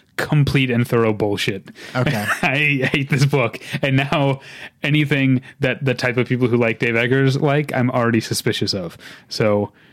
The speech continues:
Speaker 1: I don't know if that inco-, uh, includes Malcolm Gladwell and David Foster Wallace. It certainly includes Ben Folds,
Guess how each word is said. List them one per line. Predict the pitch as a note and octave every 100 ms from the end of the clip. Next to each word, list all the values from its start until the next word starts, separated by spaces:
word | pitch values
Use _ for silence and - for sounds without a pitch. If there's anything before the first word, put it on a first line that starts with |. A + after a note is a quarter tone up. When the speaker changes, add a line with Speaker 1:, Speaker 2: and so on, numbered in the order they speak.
| _ _ _ -
Speaker 1:
I | D3
don't | A2+
know | A2+
if | -
that | A#2 C3
inco-, | - C#3 B2 C3
uh, | C3+ B2+
includes | B2+ A#2+ C3 A#2
Malcolm | B2+ A#2 A#2
Gladwell | A#2+ A#2+ A#2+
and | A#2
David | A#2+ A#2
Foster | A2 A#2 -
Wallace. | A#2 A#2 A2
It | B2+
certainly | - D#3 D3
includes | C3 C3+ B2
Ben | G#2+ A#2
Folds, | G#2+ A2+ A#2+ B2+ -